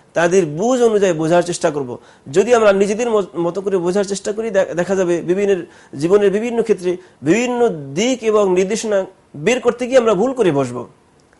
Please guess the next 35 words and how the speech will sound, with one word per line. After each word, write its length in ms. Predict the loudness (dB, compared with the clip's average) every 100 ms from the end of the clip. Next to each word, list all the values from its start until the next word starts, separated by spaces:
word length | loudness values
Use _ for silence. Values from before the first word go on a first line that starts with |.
| -4
সম্মানিত 400 | 0 2 2 2
ভাইয়েরা, 360 | 2 2 2
সুপ্রিয় 300 | -2 -4 -2
বন্ধুগণ, 400 | 0 2 2 0 -6 -20 -20 -6
কোরআন 300 | 0 2 4
কারীম 360 | 4 4 2 -2 -10
এবং 240 | 0 2 2
হাদিস 480 | 2 -2 -2 -6 -12 _ -4
এর 140 | -2
ব্যাখ্যা 320 | 2 0 0
জানতে 280 | -2 0 -2
হবে 300 | -2 0 -2 -4 -18 -14
সালফে 340 | 0 2 2
সালিহিনগণ 420 | 0 0 2 2 2
যেভাবে 300 | 2 4 2
বুঝেছেন। 460 | 0 -4 -6 -6
আর 140 | -4 -4
সালফে 300 | -2 -2 -2
সালিহিনদের 420 | 0 2 2 0
মধ্যে 360 | -2 -2 -2 -2 -10 _
প্রথম 320 | -2 0 0
সারির 340 | 0 2 2 0
প্রথম 280 | -2 -4 -2
কাতারে 280 | -2 0
হচ্ছে 200 | -2 -4
সাহাবায়ে 340 | -6 -2 0 0
কেরাম। 280 | 0 0 -2 -14 -20 -6
সাহাবায়ে 360 | 0 4 4
কেরাম 280 | 4 2 2
যেভাবে 300 | 2 2 0
কোরআন 260 | 0 0 0
বুঝেছেন, 400 | 0 0 -2 -2 -10 -20
যেভাবে 340 | -2 2 4 4
হাদিস 300 | 2 2 0
বুঝেছেন, 440 | 0 0 0 -2